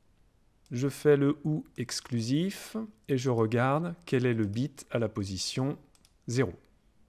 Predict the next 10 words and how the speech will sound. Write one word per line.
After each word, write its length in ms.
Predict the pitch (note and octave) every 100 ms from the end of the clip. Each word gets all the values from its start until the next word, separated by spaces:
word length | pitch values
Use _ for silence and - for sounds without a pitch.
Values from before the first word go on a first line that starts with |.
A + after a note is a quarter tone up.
| _
Si 240 | - - D3
c'est 280 | - C#3+ -
un, 280 | C#3+ C3+ B2 -
le 120 | G#2+
programme 460 | - A2+ A2 A2
est 100 | G#2
terminé. 720 | - G#2 G2 G#2 A2+ C#3+ F3 A3+ - _ _
Sinon, 680 | - - D3 C#3+ C#3+ C#3 B2+ - _ _ _ _ _ _
je 180 | A2+ A#2
rappelle 640 | C#3 C3 C3 C3 B2+ A#2